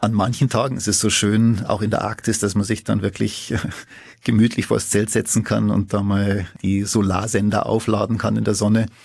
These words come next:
Aber klar, wir versuchen natürlich überall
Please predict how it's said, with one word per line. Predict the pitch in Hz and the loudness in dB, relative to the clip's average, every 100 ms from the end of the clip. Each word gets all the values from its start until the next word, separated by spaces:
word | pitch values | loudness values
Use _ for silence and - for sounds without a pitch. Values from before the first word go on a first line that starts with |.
| - - - - - _ _ _ | -18 -18 -18 -20 -20 _ _ _
Aber | - 95 107 104 110 - _ - - | -4 -2 0 0 -2 -8 _ -10 0
klar, | 120 131 - | 2 2 -2
wir | 123 113 107 | -2 0 0
versuchen | - - 95 113 120 143 | -2 -2 0 2 2 4
natürlich | 123 113 110 113 - - - _ _ _ _ _ - | 4 4 2 2 -2 -10 -14 _ _ _ _ _ -2
überall | 127 131 107 98 120 127 | 2 4 4 4 4 4